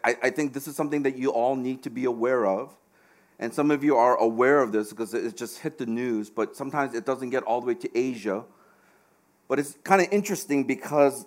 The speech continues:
there's a debate that's going on even in the church. The place where we're supposed to love people, there are still pastors and leaders who are saying that you should not wear a mask. And so those of you who are familiar, there's a Tennessee pastor, his name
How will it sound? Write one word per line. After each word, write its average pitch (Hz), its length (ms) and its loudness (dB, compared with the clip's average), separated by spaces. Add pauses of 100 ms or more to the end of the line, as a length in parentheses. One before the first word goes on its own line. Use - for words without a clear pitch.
(100)
there's 160 180 2
a 165 80 0
debate 160 460 4
that's 165 160 0
going 151 260 0
on 147 240 4
even 170 240 -2
in 175 80 0
the 156 80 -4
church. - 540 -8 (1040)
The 131 80 -6
place 202 340 2
where 208 100 8
we're 175 140 6
supposed 175 280 -2
to 160 60 0
love 170 360 8
people, 107 500 -8 (880)
there 156 180 6
are 156 120 8
still 175 320 2
pastors 180 1040 2
and 120 320 -2
leaders 151 600 2 (240)
who 147 80 2
are 143 100 6
saying 165 320 2
that 151 160 6
you 156 100 -2
should 156 200 -2
not 160 180 6
wear 151 140 6
a 156 40 2
mask. 165 560 -4 (1300)
And 151 120 0
so 156 320 8
those 165 280 6
of 165 100 2
you 175 160 4
who 170 80 2
are 156 120 6
familiar, 160 440 2
there's 143 240 4
a 131 220 4
Tennessee 170 460 0
pastor, 160 440 2
his 127 140 -2
name 143 280 0